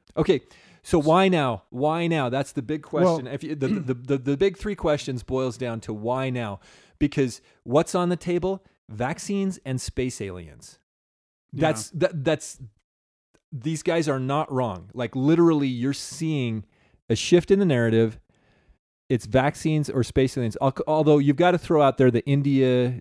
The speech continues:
Speaker 1: outbreak, right? Are they, are they making a big deal out of the India outbreak?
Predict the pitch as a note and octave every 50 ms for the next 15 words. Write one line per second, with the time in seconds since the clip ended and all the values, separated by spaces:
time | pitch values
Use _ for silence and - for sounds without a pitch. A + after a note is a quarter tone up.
0 | - - - A#2+ A#2 - B2+ B2 B2 - - B2 A#2+ B2 - C3+ C3+ C3 C3+ -
1 | - C3+ C3 C3 C3 C#3+ E3 E3+ - F3+ E3+ D#3 C#3+ D3+ C#3 B2+ C3+ C#3 C3 B2
2 | B2 A#2+ A2+ A#2 G2+ A#2 A#2+ A#2 G#2 G2+ G2 E2 C#2 F2+ F#2 - - E2+ D#2 D2
3 | _ _